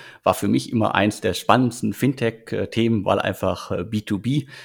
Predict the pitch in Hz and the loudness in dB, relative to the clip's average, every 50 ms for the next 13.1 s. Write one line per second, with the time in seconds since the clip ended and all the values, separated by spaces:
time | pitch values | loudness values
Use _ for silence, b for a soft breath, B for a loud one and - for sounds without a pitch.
0 | B B B B 101 - - 110 110 110 98 95 120 104 - - 90 104 107 - | B B B B -6 -4 -2 0 2 2 2 2 0 -2 -2 0 0 0 0 -2
1 | - - 98 95 92 - - - 85 110 123 123 127 113 - 98 92 104 92 - | -2 -4 -4 -2 -2 -4 0 4 4 4 4 4 0 -2 -2 -4 -4 -4 -6 -4
2 | - 98 87 - - 104 107 - - 98 - - 92 - - 98 90 - - - | -2 -4 -2 2 4 2 4 4 0 -4 -2 -4 -6 -2 0 -2 -2 0 4 4
3 | 123 143 135 131 - - 135 127 - - 113 107 - - 113 117 120 120 - 123 | 4 4 4 2 2 2 2 2 -2 -4 -4 -4 0 0 0 0 0 0 0 0
4 | 113 110 - - - - 98 95 98 104 104 - - - 95 95 90 98 104 104 | 0 0 -2 -12 -6 -4 -4 -4 -2 -4 -6 -4 0 2 2 2 4 2 2 4
5 | - 104 - - - 110 104 101 - - - 127 139 135 123 120 107 - - - | 2 0 -2 0 -2 0 0 0 0 4 4 4 6 6 4 2 2 0 2 2
6 | 107 101 107 - 117 107 - - - - 98 101 101 - - - - - 123 123 | 2 2 2 2 0 -2 -2 -2 0 0 0 0 0 -4 -10 -8 0 0 0 2
7 | - 120 104 107 98 101 101 98 - - 131 - - 135 131 - 147 131 131 B | 2 0 2 4 4 4 4 2 0 -4 -8 0 0 0 2 4 2 2 2 B
8 | B B B B B B B - - - 113 110 107 107 113 110 107 110 - 110 | B B B B B B B -8 2 4 4 4 4 2 2 2 2 2 2 0
9 | 104 104 98 - - 120 120 107 107 101 - - - - - - - - 120 - | -2 -4 -4 -2 0 0 2 2 2 0 0 -4 -6 -4 -4 -2 0 0 0 -2
10 | - - 123 123 - 113 110 101 98 110 113 110 - 110 107 - - 107 98 95 | -2 -8 -6 0 2 2 2 4 4 4 2 2 0 -4 -6 -2 -2 -2 -2 0
11 | 113 147 170 160 - - - 127 123 - - 120 113 117 123 117 117 - - - | 0 2 2 2 0 0 -4 -6 -6 -4 -6 -4 -2 0 0 0 0 -2 -8 -6
12 | 104 110 107 110 - 101 95 95 95 98 123 131 - - - - - - 117 - | -4 -4 -4 -4 -4 -2 -2 0 0 -2 -4 -4 -4 -4 -6 -6 -4 -6 -6 -6
13 | - _ | -6 _